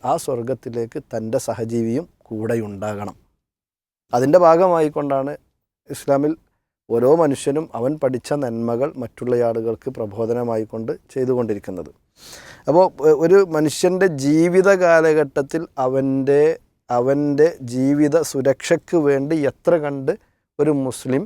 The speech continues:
ഏ, പ്രയത്നിക്കുന്നുവോ, അതുപോലെ തന്നെ അവൻ മരിക്കുമ്പോഴും, അതുപോലെ തന്നെ അവൻ്റെ മരണശേഷവും അവന് എന്തെല്ലാം രൂപത്തിലുള്ള ഗുണങ്ങൾ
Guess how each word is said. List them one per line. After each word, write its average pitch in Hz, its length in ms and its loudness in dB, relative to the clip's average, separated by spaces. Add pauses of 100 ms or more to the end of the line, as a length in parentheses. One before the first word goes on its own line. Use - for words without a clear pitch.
(600)
ഏ, 131 40 2 (160)
പ്രയത്നിക്കുന്നുവോ, 127 840 -2 (160)
അതുപോലെ 127 440 -4 (100)
തന്നെ 107 220 -10 (120)
അവൻ 123 120 -6 (120)
മരിക്കുമ്പോഴും, 107 680 -6 (760)
അതുപോലെ 175 400 4
തന്നെ 151 180 0
അവൻ്റെ 147 220 0 (100)
മരണശേഷവും 139 800 0 (460)
അവന് 156 220 0 (120)
എന്തെല്ലാം 147 480 2 (120)
രൂപത്തിലുള്ള 127 680 -4 (200)
ഗുണങ്ങൾ 135 420 -2